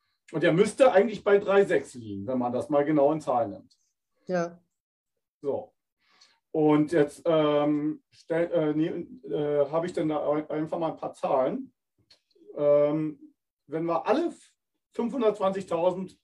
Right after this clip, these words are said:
Speaker 1: Fahrer sagen, also ge-, wir gehen mal von diesen zwölf Euro fünfzig aus, auf achtzehn fünfzig erhöhen den Lohn. Sind wir ja bei sechs Euro die Stunde,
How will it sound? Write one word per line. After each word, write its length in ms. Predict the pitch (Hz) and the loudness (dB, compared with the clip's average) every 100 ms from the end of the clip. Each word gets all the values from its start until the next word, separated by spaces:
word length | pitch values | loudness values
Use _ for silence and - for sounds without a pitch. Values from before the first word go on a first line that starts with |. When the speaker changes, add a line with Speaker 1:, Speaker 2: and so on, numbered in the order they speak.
| - | -4
Speaker 1:
Fahrer 500 | 151 147 110 98 - _ - _ 135 101 | 4 4 4 -4 -10 _ -20 _ -20 -16
sagen, 260 | 127 123 123 | -12 -10 -6
also 200 | 139 151 | -4 -4
ge-, 240 | 156 185 | -8 -8
wir 100 | 170 | -4
gehen 180 | 160 220 | -4 -2
mal 120 | 247 | -2
von 140 | 208 208 | -2 -4
diesen 220 | 202 185 | -4 -8
zwölf 240 | - 190 | -4 -4
Euro 200 | - 180 | -2 -6
fünfzig 480 | 160 208 190 147 139 | -4 -8 -8 -12 -12
aus, 180 | - - _ _ _ _ _ _ _ _ _ _ | -16 -18 _ _ _ _ _ _ _ _ _ _
auf 220 | 147 143 | -2 -2
achtzehn 340 | 190 196 - 175 | -2 -6 -8 -10
fünfzig 600 | - 185 - 185 165 - | -4 -4 -4 -10 -10 -16
erhöhen 600 | - 147 147 208 214 175 | -6 -2 -2 0 -2 -2
den 200 | 127 101 | -6 -10
Lohn. 180 | - - _ _ _ _ _ _ _ _ _ _ _ _ _ _ _ _ _ | -14 -20 _ _ _ _ _ _ _ _ _ _ _ _ _ _ _ _ _
Sind 260 | - 156 | -8 -4
wir 80 | 160 | 0
ja 100 | 147 | 2
bei 160 | 143 135 | 2 2
sechs 240 | 147 - | 0 -4
Euro 480 | 147 185 226 359 - _ | 0 2 2 -2 -8 _
die 160 | _ 196 | _ -16
Stunde, 440 | 220 226 269 339 | -8 -4 -4 -4